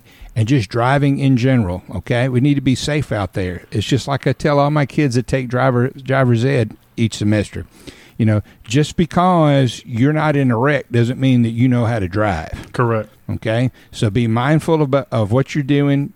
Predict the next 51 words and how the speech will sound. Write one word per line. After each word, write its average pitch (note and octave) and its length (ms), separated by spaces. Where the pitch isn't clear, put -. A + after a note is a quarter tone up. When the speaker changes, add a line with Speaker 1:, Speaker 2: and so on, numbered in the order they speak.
Speaker 1:
Keep C3 240
up, C3 140
be B2 100
on A#2+ 120
the G2+ 80
lookout. C3 440
Drive G#2 340
defensively. C#3+ 760
You F3+ 80
know, A#3+ 120
the D3 120
number D#3+ 260
one D#3+ 180
thing D#3 220
that C3 180
irks C3 280
me C#3 100
about C3 260
things C#3 280
like C3+ 180
this, C#3 220
though, C#3 280
is A2+ 160
when A#2 160
people F#3 340
are C3 100
pulling C#3+ 400
trailers C#3+ 680
and A2 120
they've G#2 180
got C#3+ 200
these A2 220
beautiful, C3+ 640
beautiful A#2+ 560
red C3 240
lights C3 380
on G#2 120
the A2 140
end C3 140
of A#2 60
the G2+ 100
trailer. C3+ 480
Speaker 2:
They B2+ 100
don't B2 180
work. A2+ 100
Speaker 1:
And F#2+ 100
they F#2 80
never C#3+ 280
hook D#3 220
'em C#3+ 120
up, A#2 200